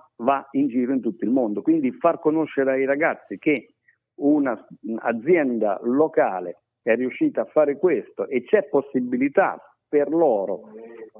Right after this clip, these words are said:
di, eh, di poter entrare in questi meccanismi che non sono soltanto legati alla produzione, ma anche ad altro, secondo me potrebbe essere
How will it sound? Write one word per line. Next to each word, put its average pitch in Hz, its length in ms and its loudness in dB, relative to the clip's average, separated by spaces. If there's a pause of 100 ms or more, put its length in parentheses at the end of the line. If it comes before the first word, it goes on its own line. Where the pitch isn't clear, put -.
(340)
di, 170 540 0
eh, 131 400 2
di 143 280 0
poter 156 680 2
entrare 139 480 2
in 131 100 0
questi 127 320 -2
meccanismi 113 720 0
che 120 160 -2
non 151 220 0
sono 156 320 0
soltanto 135 720 0
legati 123 420 0
alla 120 180 2
produzione, 120 560 0
ma 101 140 -6
anche 131 320 0
ad 165 80 2
altro, 127 520 0
secondo 120 320 -2
me 156 160 0
potrebbe 120 440 0
essere 143 520 -2